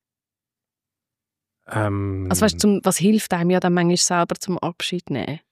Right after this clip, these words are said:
Speaker 1: Ja, ich habe einfach gemerkt, dass ich das schon gemacht habe.
Speaker 2: Ja.
Speaker 1: Also, es ist nicht der Moment gewesen. Es ist einfach, der Moment ist so gewesen,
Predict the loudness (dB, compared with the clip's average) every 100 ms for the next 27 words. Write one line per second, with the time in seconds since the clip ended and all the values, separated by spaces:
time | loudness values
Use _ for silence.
0 | -20 -18 -2 2 4 2 0 -2 -2 -2
1 | -4 -4 -2 -4 -6 -8 -8 -8 -8 -10
2 | -2 2 2 2 -2 0 0 0 0 2
3 | 2 2 4 4 4 2 0 -2 -2 -2
4 | -2 -2 -2 -4 -6 -6 -2 2 2 2
5 | 0 -2 -2 -2 -2 -2 -4